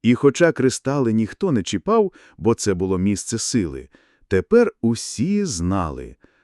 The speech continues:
страх не завжди охоронець. Іноді це просто завіса, що ховає красу і щось дійсно важливе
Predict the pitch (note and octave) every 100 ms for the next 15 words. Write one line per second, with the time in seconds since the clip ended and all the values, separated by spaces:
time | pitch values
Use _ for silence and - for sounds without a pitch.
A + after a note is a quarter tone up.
0 | _ - - A#2 B2 B2+ - _ _ -
1 | A2+ A#2+ C3 B2+ D3 B3 D3 - G#2+ D3
2 | D#3 A2 C#2 B1+ - - _ _ _ _
3 | E3+ A#3+ G#3 A2 F2+ - G#3 - C#4+ B3+
4 | - A#3 G3+ _ _ - G2 C4 A#3+ E3
5 | - C#2+ C2+ _ _ _ _ - - G2+
6 | F2 F#2+ G2 A2 F#2 - E2+ E2 - G#3+
7 | G#3+ - _ _ - D2+ - - E2 -
8 | C#2 C#2 A#2 G#3+ G3+ E3 E3 D3+ _ _
9 | _ C2+ E2 E2 C2 D2 D#3 F#3+ C#3